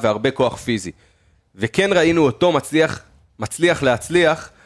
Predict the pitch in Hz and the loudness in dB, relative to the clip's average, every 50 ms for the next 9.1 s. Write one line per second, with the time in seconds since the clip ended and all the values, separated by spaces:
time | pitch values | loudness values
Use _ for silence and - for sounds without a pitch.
0 | _ _ - 113 123 131 139 139 127 127 147 151 131 147 139 - - 196 - 175 | _ _ -2 0 2 2 2 2 2 2 0 2 2 0 2 2 2 2 2 2
1 | 143 - - 120 - - - - 135 131 127 - 131 113 - - _ - 131 135 | 0 0 -4 -6 -8 -10 -6 -4 -2 -2 0 -2 -2 -4 -4 -8 _ -4 -2 0
2 | 143 147 143 139 127 117 117 131 139 135 131 120 120 - - 110 127 127 120 120 | 2 2 2 0 -2 -2 0 0 0 2 0 -2 -2 -2 -2 -2 0 -2 0 2
3 | 123 120 117 107 90 90 - _ - - - - - - - 107 113 135 151 175 | 2 2 4 2 0 -4 -10 _ -20 -20 -20 -20 -10 -8 -4 0 0 2 2 2
4 | 180 - 151 151 151 - 147 127 - 151 135 - - 160 170 170 156 - - - | 2 4 2 2 2 0 -2 -2 -2 -2 -4 0 0 0 0 2 0 -2 -2 -2
5 | 147 151 151 139 - - - - - - _ _ - 117 120 117 - - 156 156 | 0 2 2 2 0 -4 -12 -20 -20 -20 _ _ -2 -2 -2 0 0 0 2 2
6 | 160 151 143 127 - 127 123 139 147 135 147 135 127 113 107 131 131 120 - - | 2 0 0 0 0 0 2 2 2 2 2 0 0 0 0 0 -2 -2 -2 -2
7 | 135 131 - 131 - - 117 123 123 120 123 - - - 131 123 - 117 113 127 | -2 -2 -4 -4 -4 -2 -2 -2 -4 -6 -8 -8 -6 -6 -4 -2 -2 0 0 0
8 | 117 113 110 104 107 113 135 190 202 233 - _ _ _ _ _ _ _ _ _ | -2 0 0 2 2 2 2 0 -2 -6 -12 _ _ _ _ _ _ _ _ _
9 | - 110 | -6 -4